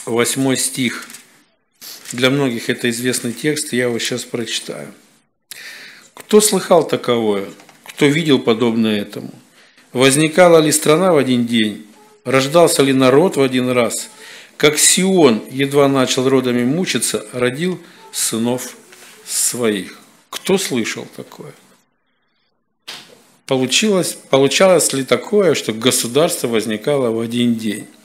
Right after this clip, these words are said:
Друзья, для меня однозначно, что это пророческое слово. И в сорок восьмом году образовалось государство Израиль.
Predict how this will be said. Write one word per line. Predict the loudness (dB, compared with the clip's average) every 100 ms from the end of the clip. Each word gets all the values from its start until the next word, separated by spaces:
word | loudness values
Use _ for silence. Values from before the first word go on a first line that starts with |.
| _ _ _ _ -20 -20 -10 -4
Друзья, | 0 2 4 4
для | 4
меня | 2 2 0
однозначно, | -2 -4 -4 -4 0 0 0 -4 -10
что | -8
это | -6 -6
пророческое | -6 -4 -4 -6 -8 -8 -8
слово. | -8 -8 -10 -12 -16 _ -20 -20 -20 -20 -16 -6
И |
в | 0
сорок | 4 4 2 0
восьмом | -4 -2 -2
году | 0 0 0
образовалось | 0 -2 0 0 0
государство | -2 -6 -6 -4 -4 -4 -6
Израиль. | -6 -8 -8 -6 -6 -10